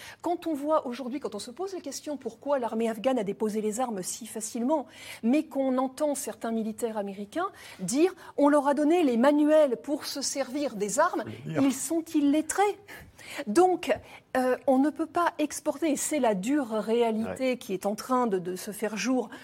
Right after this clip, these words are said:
Speaker 1: au Pentagone aujourd'hui, c'est-à-dire qu'on ne peut pas exporter un modèle pré-rempli avec des cases à cocher dans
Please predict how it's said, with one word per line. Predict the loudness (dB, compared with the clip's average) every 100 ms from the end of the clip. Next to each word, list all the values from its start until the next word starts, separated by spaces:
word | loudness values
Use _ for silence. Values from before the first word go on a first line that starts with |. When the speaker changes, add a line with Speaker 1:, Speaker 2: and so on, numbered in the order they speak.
| -4 0
Speaker 1:
au | 0
Pentagone | 0 -2 -2 0 -2 -2
aujourd'hui, | -6 -6 -6 -2 -2 -4 -16 -10
c'est-à-dire | -8 -4 -2 -2 -2
qu'on | 0
ne | 0
peut | 0 0
pas | 0 0 0
exporter | -2 -2 -2 -2 -2 -4 -4 -2
un | -2
modèle | 0 2 2 2 2 2 0 -4 -20 -20 -20 _ _ _ -14
pré-rempli | 0 4 6 6 2 4 4 4 0 -14 _ -6 2
avec | 2 4 2 0
des | -2
cases | 2 2 2
à | -6
cocher | -6 -6 -2 -2 -2 -8 -20 -14 -2
dans | 4 4 2